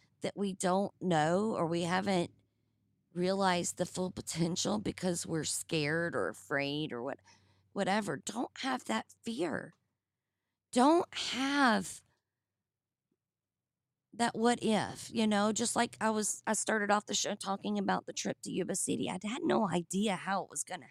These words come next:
happen. I had no idea how the resources were gonna come together or even how, literally, how I was gonna arrive there because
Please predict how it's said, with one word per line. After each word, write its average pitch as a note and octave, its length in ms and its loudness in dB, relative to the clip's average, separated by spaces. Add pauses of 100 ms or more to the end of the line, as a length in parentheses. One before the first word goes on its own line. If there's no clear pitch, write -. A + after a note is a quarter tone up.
happen. A#3 420 -6 (600)
I B3+ 120 0
had B3 320 0
no B3 260 0
idea G#3+ 680 -2 (460)
how C4 260 0
the A#3+ 120 0
resources G#3 720 0
were F3+ 140 -2
gonna E3+ 220 0
come E3 200 -4
together C#3 560 -2
or A3+ 140 0
even C4 300 0
how, B3+ 320 0 (600)
literally, G3 680 2 (400)
how D4+ 480 4
I A#3+ 80 8
was G#3+ 180 0
gonna G3+ 340 0
arrive G3 520 2
there F#2+ 320 -2
because G3+ 720 -2